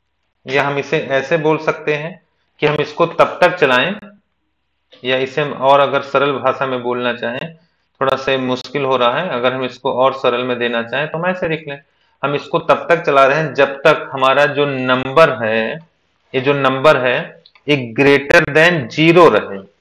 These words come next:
ये greater than zero रहे, हम तब तक चला सकते हैं। तो ये आपका देखो स्टेप फर्स्ट हो गया। अगर हम एल्गो की बात करेंगे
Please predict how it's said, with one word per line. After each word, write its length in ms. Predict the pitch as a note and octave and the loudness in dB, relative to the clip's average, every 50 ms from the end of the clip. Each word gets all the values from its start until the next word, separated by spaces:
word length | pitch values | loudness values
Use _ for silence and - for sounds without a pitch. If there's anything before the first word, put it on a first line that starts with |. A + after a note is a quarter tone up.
| _ _ _ B2+ | _ _ _ -10
ये 140 | C3+ B2+ | -8 -4
greater 320 | A#2+ C3 C3+ C3 - D#3 D#3 D3+ | 0 2 2 2 2 0 -2 0
than 180 | D#3+ E3+ E3+ D#3+ B2+ B2 | 0 0 -2 -2 -2 0
zero 280 | D3 C#3+ C#3 C3 A#2 | 0 2 4 4 2
रहे, 140 | G#2+ G#2 G#2 | 2 -2 -6
हम 240 | G#2 - C3 B2+ B2+ - | -6 -8 -8 -8 -2 -2
तब 160 | C#3+ - - | -2 0 2
तक 160 | E3 D3 - | 0 0 0
चला 160 | - B2+ B2+ B2+ | 0 0 0 0
सकते 320 | B2 - C3 - - - C3+ | 0 -2 -6 -6 -6 -6 -6
हैं। 240 | C3+ C3 D3 E3 F#3+ G3+ - _ _ _ _ _ _ _ - | -6 -4 -6 -10 -10 -10 -16 _ _ _ _ _ _ _ 0
तो 80 | D3 D3+ | 2 2
ये 220 | C#3 - D#3 E3 D#3 | 2 2 2 2 4
आपका 300 | C#3+ C#3 C3+ - - C#3+ | 4 2 2 2 0 0
देखो 320 | C3+ C#3 C#3 - D#3+ D3 B2+ - C3+ | 0 0 -2 0 0 0 0 0 -4
स्टेप 360 | B2+ - - D#3 C#3+ - - - | -6 -4 0 0 0 0 0 0
फर्स्ट 300 | - E3+ D#3+ - - - | 0 0 0 -2 -8 -4
हो 120 | D#3+ D#3 D3+ | -2 -2 -2
गया। 200 | C#3+ D3+ D3+ D#3+ - - - - _ _ _ _ _ _ _ _ _ _ _ _ _ _ _ _ _ _ _ _ _ _ _ _ _ _ _ _ _ _ _ _ _ _ - | 0 -2 -4 -4 -6 -10 -16 -16 _ _ _ _ _ _ _ _ _ _ _ _ _ _ _ _ _ _ _ _ _ _ _ _ _ _ _ _ _ _ _ _ _ _ -6
अगर 180 | B2 C3+ C#3+ | 0 0 0
हम 180 | D3 D3+ C#3 - C#3 | 2 0 -2 0 2
एल्गो 320 | C3+ C3+ C#3 C3+ D#3+ E3 | 2 2 2 2 2 2
की 140 | D#3+ - D#3+ | 2 0 0
बात 260 | C3+ C3+ C3+ - - - | 2 2 2 2 2 0
करेंगे 380 | C#3 B2+ C3+ C3+ C#3 C#3+ E3+ | 0 0 0 -4 -2 -4 -4